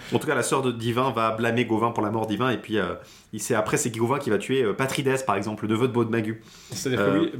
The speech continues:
Speaker 2: en fait, Patrides, c'est la sœur d'Yvain de Senel qui a été voir Patrides et qui lui a dit, euh, « Yvain de Senel, mon frère, est mort par la faute de Gauvin. Gauvin est un très mauvais chevalier, il faut que tu ailles, euh, le, le trucider. » Et Gauvin se fait attaquer par Patrides et le tue. Puis, euh, il se bat contre Baudemagu,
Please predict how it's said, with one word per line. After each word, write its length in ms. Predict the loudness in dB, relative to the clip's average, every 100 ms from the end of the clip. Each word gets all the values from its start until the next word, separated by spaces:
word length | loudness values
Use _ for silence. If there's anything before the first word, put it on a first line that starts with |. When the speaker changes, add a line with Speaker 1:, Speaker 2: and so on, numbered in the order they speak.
| -6
Speaker 2:
en 80 | -2
fait, 180 | 0
Patrides, 380 | 0 0 2 2
c'est 160 | 0 0
la 100 | 0
sœur 380 | 2 2 2 2
d'Yvain 180 | 0
de 60 | 0
Senel 300 | 0 0 0
qui 80 | 0
a 20 |
été 100 | 0
voir 200 | 0 0
Patrides 240 | -2 0
et 200 | 0 0
qui 80 | -4
lui 120 | -2
a 60 | -2
dit, 300 | 0 -4 -4 -10 -12 -6
euh, « 300 | 0 0 0
Yvain 300 | 0 2 2
de 40 | 2
Senel, 300 | 2 2 2
mon 140 | 2
frère, 260 | 0 -2 0
est 60 |
mort 220 | 0 0 2
par 100 | -2
la 60 |
faute 140 | 0 -2
de 60 |
Gauvin. 400 | 0 0 2 0
Gauvin 220 | 0 0
est 100 | 0
un 60 | -2
très 140 | -2
mauvais 160 | 0 0
chevalier, 420 | 0 -2 0 0
il 80 | -2
faut 200 | -2 -2
que 80 | -2
tu 160 | 0 0
ailles, 200 | 2 2
euh, 160 | 0
le, 180 | 0 -2
le 120 | -4
trucider. » 440 | -4 -2 0 0 0 -10 -8
Et 60 | 0
Gauvin 340 | 2 4 4
se 80 | 2
fait 80 | 0
attaquer 240 | 0 0
par 160 | 0 0
Patrides 260 | -2 0 0
et 180 | 2
le 140 | 0 -2
tue. 320 | 0 0 0 -4 -16 -14 -12 -6
Puis, 420 | -2 0 2 0
euh, 100 | -2
il 80 | -4
se 80 | 0
bat 140 | 0
contre 180 | 0 0
Baudemagu, 640 | 0 0 2 0 0 -2